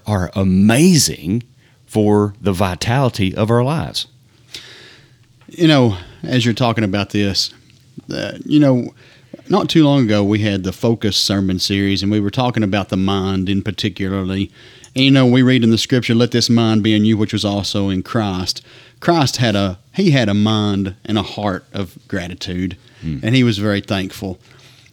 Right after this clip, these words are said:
Speaker 2: And many times in the scripture, we, we read of him being thankful. Uh, think back about Lazarus as he stood at the tomb of Lazarus. I've heard you say this many times, especially taking prayer requests at church. You know, as Jesus stood there and be-,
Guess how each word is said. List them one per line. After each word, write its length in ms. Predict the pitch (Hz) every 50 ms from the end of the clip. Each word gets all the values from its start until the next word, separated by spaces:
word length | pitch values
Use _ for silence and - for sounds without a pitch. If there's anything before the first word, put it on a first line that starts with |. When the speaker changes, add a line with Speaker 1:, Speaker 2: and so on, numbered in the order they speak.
| _ _
Speaker 2:
And 360 | - 127 135 135 139 135 135
many 280 | - 151 160 160 151 139
times 380 | 131 - 143 135 127 117 107 117
in 60 | 113
the 60 | 117 104
scripture, 420 | - - 135 127 113 - 123 117
we, 180 | 110 117 117 113
we 240 | 110 110 113 120 117
read 280 | 107 110 110 110 104 107
of 100 | 98 95
him 300 | 110 113 110 101 101 98
being 300 | 104 104 101 101 98 95
thankful. 680 | - - - 123 113 104 98 - - - 107 98 95 - _ _ _ - - - _ -
Uh, 280 | - 123 120 113 110 104
think 400 | - _ - 156 165 151 123 117
back 280 | 139 135 131 127 -
about 520 | 131 117 110 123 120 117 113 113 113 - -
Lazarus 720 | 107 110 113 120 120 113 98 104 98 95 95 - - -
as 160 | 143 110 104
he 100 | 120 123
stood 240 | 110 - - 147 151
at 80 | 139 139
the 80 | 127
tomb 220 | 117 - 135 127 123
of 80 | 110 117
Lazarus. 380 | 117 120 123 107 104 104 113
I've 120 | 139 147 147
heard 200 | 151 127 117 107
you 100 | 135 143
say 180 | - - 113 104
this 200 | 107 101 - 107
many 280 | 110 123 127 120 113 104
times, 420 | - 113 104 101 101 98 98 92
especially 460 | 113 107 - - 160 151 - 120 113
taking 300 | 98 - 120 95 113 107 -
prayer 220 | - 117 120 123
requests 340 | 110 - - 117 113 - -
at 80 | - 110
church. 380 | - 127 131 123 120 - - - - - - - - -
You 80 | - 190
know, 60 | 151
as 100 | 131 123
Jesus 420 | 107 - 135 170 170 135 131 113 -
stood 400 | - - - - 143 170 160 127
there 240 | 120 117 113 113 113
and 120 | 110 104
be-, 160 | 110 113 107